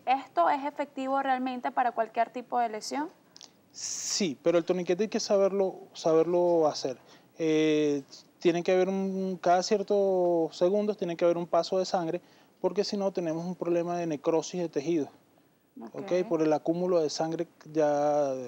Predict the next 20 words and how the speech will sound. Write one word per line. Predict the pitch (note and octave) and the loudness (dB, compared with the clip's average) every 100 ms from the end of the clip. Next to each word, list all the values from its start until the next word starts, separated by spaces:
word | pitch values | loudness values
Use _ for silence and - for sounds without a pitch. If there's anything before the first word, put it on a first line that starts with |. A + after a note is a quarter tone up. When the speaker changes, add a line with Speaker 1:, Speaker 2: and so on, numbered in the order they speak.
| A#2 - - | -12 -16 -14
Speaker 2:
eh, | D#3+ D#3+ C#3+ C3+ B2+ C3 | -2 2 2 0 -4 -8
en, | C3+ C3 B2 _ _ - | -6 -8 -10 _ _ -8
a | D3+ | -6
punto | - D#3+ E3+ | -2 0 4
de | F3 | 4
descomponerse. | E3 D#3+ C#3 C3+ D3 - - - _ _ _ _ _ | 4 -4 -4 -4 -4 -8 -16 -20 _ _ _ _ _
Porque, | D3+ C#3+ C#3 D3+ | -4 -2 -6 0
eh, | D3+ D3 D3 C#3+ | 4 6 6 4
la, | C#3 | 2
por | C#3 - D3+ | -2 -2 0
lo | D#3 | 2
general | D#3 D3 D3 | 4 2 2
cuando | G3 F#3 | 2 2
vemos | E3 D#3+ F3 F#3 | 4 4 2 0
un | |
torniquete | F#3 G3 G#3+ G3+ F3+ G3+ - - _ - | 0 0 2 0 0 -10 -12 -20 _ -4
es | D#3+ | -2
una | E3+ F3 | 0 -2
fractura | E3+ D#3 D#3 D#3+ | -2 -4 2 2
abierta, | E3 G3 D3+ F3 | 4 2 2 -4